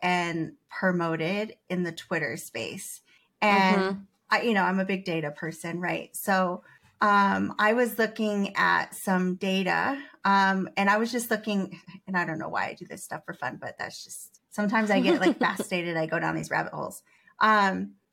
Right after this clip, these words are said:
Speaker 1: but I was looking at some data and I was looking at, like, the Meghan Markle and Prince Harry stuff. And then I was looking
Speaker 2: Mm-hmm.
Speaker 1: at election stuff.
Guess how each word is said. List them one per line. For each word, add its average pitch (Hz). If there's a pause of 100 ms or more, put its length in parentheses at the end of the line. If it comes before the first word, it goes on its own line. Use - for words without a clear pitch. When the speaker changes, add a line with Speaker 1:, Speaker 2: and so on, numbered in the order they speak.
Speaker 1:
but 220
I 220
was 247
looking 247
at -
some 185
data 226
and 190
I 196
was 196
looking 214
at, 196
like, 180
the 180
Meghan 180
Markle 175
and 170
Prince 180
Harry 180
stuff. 277 (400)
And 220
then 214
I 196
was 214
looking 196
Speaker 2:
Mm-hmm. 196
Speaker 1:
at -
election 233
stuff. 220